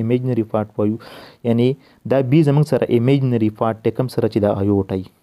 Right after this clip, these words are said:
ټیک شو، د دې مثال کو موږ ولیکو، لکه فار ایگزامپل موږ داسې ولیکو چې تھری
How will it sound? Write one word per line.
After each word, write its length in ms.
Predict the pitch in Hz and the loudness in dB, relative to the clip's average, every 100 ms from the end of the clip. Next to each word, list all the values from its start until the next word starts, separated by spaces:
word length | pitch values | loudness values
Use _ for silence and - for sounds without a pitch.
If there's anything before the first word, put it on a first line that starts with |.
| _ - | _ -8
ټیک 120 | 151 - | -6 -2
شو، 80 | 131 | -4
د 300 | - - - | -4 -14 -2
دې 160 | 127 170 165 | 2 4 2
مثال 260 | 160 160 156 | 2 0 0
کو 20 | 135 | -4
موږ 100 | 131 123 | -2 0
ولیکو، 300 | 123 120 131 | 0 0 -2
لکه 140 | 120 113 | -2 -2
فار 80 | 110 110 | -2 0
ایگزامپل 340 | 113 127 117 117 | -2 -4 -4 -6
موږ 100 | 117 117 | -2 0
داسې 180 | 113 113 110 | 0 0 -2
ولیکو 340 | 113 110 107 107 _ _ - - - _ _ _ _ _ _ _ _ _ _ _ - _ _ _ _ _ _ | -2 -2 -6 -8 _ _ -20 -20 -20 _ _ _ _ _ _ _ _ _ _ _ -20 _ _ _ _ _ _
چې 80 | - 110 - | -6 -6 -2
تھری 260 | 123 127 | 2 4